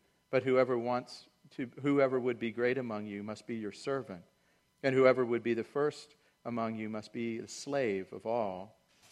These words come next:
For even the Son of Man came not to be served, but to serve,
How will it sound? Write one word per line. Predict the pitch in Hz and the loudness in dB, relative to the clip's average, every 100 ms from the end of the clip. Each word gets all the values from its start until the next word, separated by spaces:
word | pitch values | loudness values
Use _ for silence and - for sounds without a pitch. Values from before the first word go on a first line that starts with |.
| _ _ | _ _
For | 139 135 | 2 4
even | 143 139 | 4 2
the | |
Son | 123 139 127 | -2 -2 -2
of | 117 | 0
Man | 131 127 120 | 0 0 -2
came | - 120 | -4 -4
not | 117 110 | -4 -6
to | 120 | -8
be | 113 143 | -6 -6
served, | 143 110 95 90 90 131 127 | -4 -6 -6 -6 -12 -14 -8
but | 113 | -8
to | - | -10
serve, | - - 139 110 92 | -10 -4 -2 -2 -4